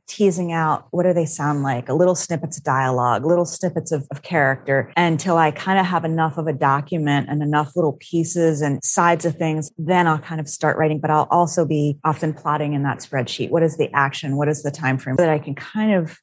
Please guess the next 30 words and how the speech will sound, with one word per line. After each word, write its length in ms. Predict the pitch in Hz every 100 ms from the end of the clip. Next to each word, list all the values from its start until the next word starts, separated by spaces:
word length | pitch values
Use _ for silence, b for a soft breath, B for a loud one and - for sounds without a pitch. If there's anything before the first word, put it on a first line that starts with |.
| -
work 300 | 180 196 190
out 140 | 185
of 140 | 170 160
order 360 | 175 180 180 160
when 160 | 160
I 100 | 156
need 240 | 156 165 165
to, 120 | 175
when 80 | 165
I 80 | 151
get 160 | 131
stuck, 560 | - - 139 165 247 - _
but 140 | 175
also 300 | 151 180 202
making 320 | 180 165 165 156
sure, 340 | - 160 156
you 160 | 123 170
know, 140 | 135
is 140 | 147 -
the 80 |
pace 420 | 127 - 240 233 247
okay? 1080 | 240 - 233 226 226 220 220 208 208 202 - -
I 140 | 180
found 360 | 170 226 233 220
for 120 | 170
me 480 | 180 175 160 123 -
on 140 | 175
the 80 | 156
character 480 | 156 180 190 185 127
side, 640 | - 135 127 113 107 -